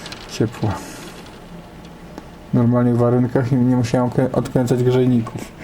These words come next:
do tej pory. Jest coś niebywałego. Huragany, owszem, i były, ale bardziej w styczeń, luty, czasem marzec, jeszcze kwiecień.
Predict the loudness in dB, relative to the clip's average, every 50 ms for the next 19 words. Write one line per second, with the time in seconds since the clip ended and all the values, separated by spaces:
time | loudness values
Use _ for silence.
0 | -16 -14 -14 -16 -16 -16 -18 -18 -20 -20 -10 -6 -6 -2 0 0 -2 0 2 2
1 | 2 2 2 0 -2 -6 -10 -14 -14 -16 -16 -16 -16 -16 -18 -18 -18 -18 -18 -18
2 | -18 -18 -18 -18 -18 -18 -18 -18 -18 -18 -18 -18 -18 -18 -18 -18 -18 -18 -18 -18
3 | -18 -18 -18 -18 -18 -18 -18 -18 -18 -18 -18 -18 -18 -18 -18 -18 -16 -16 -16 -16
4 | -14 -6 -2 -2 -2 0 0 0 2 4 4 4 4 4 4 4 4 4 2 2
5 | 0 -2 -6 -10 -16 -16 -14 -14 -14 -16 -16 -16 -16 -18 -18 -18 -18 -18 -20 -20
6 | -20 -20 -20 -20 -20 -20 -18 -18 -18 -18 -18 -18 -18 -18 -18 -18 -18 -16 -16 -16
7 | -16 -16 -16 -18 -18 -18 -16 -16 -16 -14 -14 -16 -16 -16 -16 -18 -18 -18 -18 -18
8 | -20 -20 -20 -20 -20 -20 -20 -16 -2 2 4 4 6 6 4 4 4 4 4 4
9 | 4 4 2 2 2 2 4 4 4 6 6 6 6 6 6 4 6 4 4 4
10 | 4 4 4 4 4 4 2 2 0 0 0 2 2 2 2 4 4 6 4 4
11 | 2 0 0 2 2 2 2 -2 -6 -12 -18 -18 -20 -20 -20 -20 -20 -18 -18 -18
12 | -18 -8 -4 -4 -2 -2 0 2 4 4 4 4 4 2 0 0 0 -2 -2 -2
13 | -4 -2 0 2 2 2 2 0 0 0 0